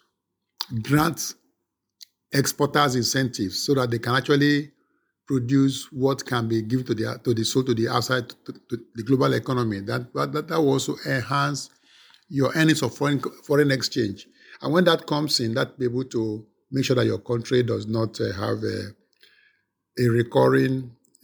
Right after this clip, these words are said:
currency depreciation. Secondly, you take a look at your interest rate structure.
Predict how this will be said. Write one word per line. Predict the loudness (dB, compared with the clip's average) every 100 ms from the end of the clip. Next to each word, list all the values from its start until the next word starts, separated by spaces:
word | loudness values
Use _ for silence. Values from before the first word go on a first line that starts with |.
| -20 _ -4
currency | -2 0 0
depreciation. | -2 -4 -4 0 0 0 -2
Secondly, | 0 4 4 4
you | 4 2 0 -2
take | 0
a | 0
look | 0 -2
at | -2
your | -2
interest | -2 -2 -2 0
rate | -2 -2
structure. | -2 -2 -2 -6